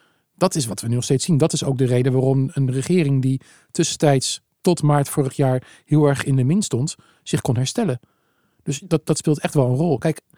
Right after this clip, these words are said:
D zesenzestig tart eigenlijk alle kennis die we denken te hebben over D zesenzestig zelf en over het afrekenen van regeringen. Ook in Nederland. Het is de, Kaag is de eerste die als juniorpartner in de coalitie weet te winnen bij de verkiezingen. De vorige die dat lukte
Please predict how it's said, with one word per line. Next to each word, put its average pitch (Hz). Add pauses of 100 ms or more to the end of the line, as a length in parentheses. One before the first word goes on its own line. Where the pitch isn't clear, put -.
(140)
D 175
zesenzestig 170
tart 190
eigenlijk 175
alle 160 (180)
kennis 165
die 151
we 139
denken 151
te 147
hebben 135
over 139
D -
zesenzestig 135
zelf 156
en 143
over 135 (180)
het -
afrekenen 135
van 127
regeringen. 117 (140)
Ook 151
in 131
Nederland. 117 (500)
Het 135
is 143
de, 139
Kaag 165
is 147
de 147
eerste 196 (360)
die 143
als 139
juniorpartner 156
in 131
de -
coalitie 131
weet 147
te 135
winnen 147
bij 131
de 127
verkiezingen. 117 (280)
De -
vorige 165
die 139
dat 123
lukte 170